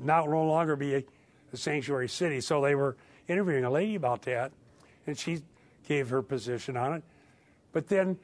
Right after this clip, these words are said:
they asked, "Well, what did you think about this Lord's Prayer being read?" All of a sudden, this lady,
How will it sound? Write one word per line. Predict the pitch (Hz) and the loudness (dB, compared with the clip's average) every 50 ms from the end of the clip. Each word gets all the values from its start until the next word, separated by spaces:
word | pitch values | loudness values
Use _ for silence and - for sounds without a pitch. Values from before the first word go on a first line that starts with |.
| - - - | -14 -8 0
they | - 175 180 | 2 4 6
asked, | 175 180 170 - - - - - _ _ - | 6 4 2 0 -8 -18 -20 -20 _ _ 0
"Well, | 175 196 | 2 4
what | 202 220 240 247 | 4 4 4 4
did | 240 226 185 175 | 4 2 2 2
you | 233 262 262 240 | 4 4 4 2
think | 196 - - 185 175 165 175 | 0 2 4 4 4 4 4
about | 180 160 165 160 170 170 - | 2 2 4 4 2 2 2
this | - 165 143 - - - - - - - - | 0 -2 -2 -2 -6 -14 -20 -20 -18 -6 0
Lord's | 180 185 196 185 151 - | 2 4 4 4 2 -4
Prayer | - - 175 170 208 233 226 208 160 | -6 -2 2 2 4 4 4 4 4
being | 131 139 143 127 127 127 117 | 2 0 -4 -4 -4 -4 -2
read?" | 123 131 123 117 107 101 - _ _ _ _ _ _ _ _ _ _ _ _ _ _ - - - - - | -2 -2 -2 -2 -4 -8 -18 _ _ _ _ _ _ _ _ _ _ _ _ _ _ -20 -20 -14 -4 0
All | 156 165 180 | 2 4 4
of | 185 170 | 4 4
a | - | 2
sudden, | 196 180 160 156 | 2 2 2 2
this | 143 120 - - | -2 -2 -2 0
lady, | 160 165 180 190 180 156 139 123 | 0 2 2 2 0 -2 -4 -6